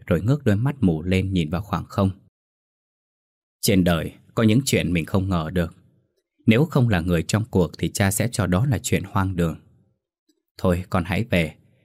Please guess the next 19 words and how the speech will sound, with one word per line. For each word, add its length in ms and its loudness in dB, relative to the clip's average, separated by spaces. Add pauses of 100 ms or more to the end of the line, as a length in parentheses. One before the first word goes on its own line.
(100)
biện 220 2
một 160 -4
mâm 160 4
cơm 300 -2
thịnh 180 -2
soạn 360 -4
mời 260 0
mẹ 220 -6
con 160 -4
họ 140 -4
ăn. 280 -4 (760)
Nhớ 160 4
là 140 2
mời 300 0
thằng 160 -6
em 220 -2
của 100 -8
con 300 -2
nữa. 180 0